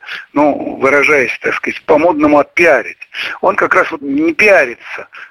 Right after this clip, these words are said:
в хорошем смысле э-, э-, э-, этого слова. Он аккуратно, спокойно констатирует факты.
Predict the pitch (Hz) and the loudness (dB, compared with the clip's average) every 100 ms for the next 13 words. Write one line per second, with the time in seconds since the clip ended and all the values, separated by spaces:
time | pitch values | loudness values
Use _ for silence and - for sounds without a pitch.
0 | _ - 160 160 - 131 - 131 - 127 | _ 0 2 2 -2 -6 -6 -4 0 0
1 | 123 - 139 123 143 - 151 147 135 143 | 2 0 0 2 2 2 2 2 0 2
2 | 135 - 247 214 147 - - - - 233 | 0 0 0 2 0 -2 -10 -10 0 0
3 | 247 254 - - 208 220 - 175 - - | 0 -2 -2 2 2 2 0 -10 -6 -6
4 | - 220 190 170 143 - - - - _ | -2 -2 2 0 0 -4 -18 -20 -20 _
5 | 165 147 165 165 208 190 - 175 147 - | -4 -2 -4 2 4 2 2 0 0 -2
6 | - | -18